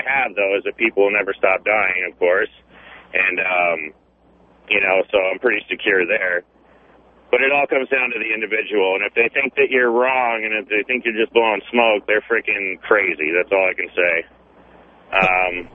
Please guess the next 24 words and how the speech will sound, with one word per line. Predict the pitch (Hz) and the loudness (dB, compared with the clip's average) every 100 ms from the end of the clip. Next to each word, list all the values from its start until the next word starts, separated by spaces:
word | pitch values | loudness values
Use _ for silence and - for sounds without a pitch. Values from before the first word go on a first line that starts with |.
| - - - - - | -20 -20 -20 -20 -4
so | 110 101 | 0 0
just | 107 | -2
keep | - 123 - | -4 -4 -2
doing | 127 120 | -2 0
what | 117 - | -4 -6
you're | 104 | -2
doing. | 117 110 104 | 0 0 0
I | 98 | 0
love | 110 107 | 0 0
your | 107 | -4
new | 110 101 | -6 -4
format. | 117 120 117 120 120 123 _ - - - | 0 0 0 -2 -2 -4 _ -20 -10 0
I | |
love | 104 110 | 2 4
it | 113 107 | 2 0
when | |
you | 107 | -4
get | 95 117 110 | -4 -4 -2
'em | |
in | 113 113 | -2 -4
and | 104 | -4
get | 107 | -4
'em | 104 | -4
out, | 113 123 135 | -2 -2 -2